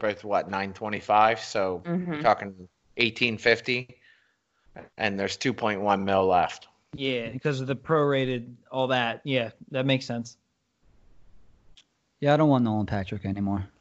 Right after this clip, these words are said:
Speaker 4: I'm done. <laughs>
Speaker 3: You're, you're out so
Speaker 2: <laughs>
Speaker 3: quick on guys. You're just like, "Nope, I'm done. Had enough."
Speaker 4: Nah, I don't like that shit. I don't,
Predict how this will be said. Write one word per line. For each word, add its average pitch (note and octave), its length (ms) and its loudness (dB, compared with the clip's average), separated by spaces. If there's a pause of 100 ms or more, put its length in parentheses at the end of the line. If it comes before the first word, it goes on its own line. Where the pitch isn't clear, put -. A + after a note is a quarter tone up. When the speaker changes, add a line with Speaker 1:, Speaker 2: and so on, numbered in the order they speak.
Speaker 4:
I'm A#2 160 6
done. G#2+ 320 2 (500)
<laughs> - 100 -8 (1000)
Speaker 3:
You're, E3+ 160 8
you're G3 300 10
out F3+ 280 10
so B3+ 240 10
Speaker 2:
<laughs> - 120 -4
Speaker 3:
quick B3+ 280 8
on F3+ 140 4
guys. C#3+ 480 4
You're C#3 120 -14
just C#3+ 140 -8
like, F3 100 -4
"Nope, B3 280 8
I'm F3+ 200 4
done. C#3+ 220 2
Had C#3 180 -6
enough." C3 240 -8
Speaker 4:
Nah, F#3 220 12
I G#3 40 12
don't A3 140 12
like G#3+ 200 12
that F3+ 180 8
shit. C3+ 320 4
I C#3 140 0
don't, F3 160 6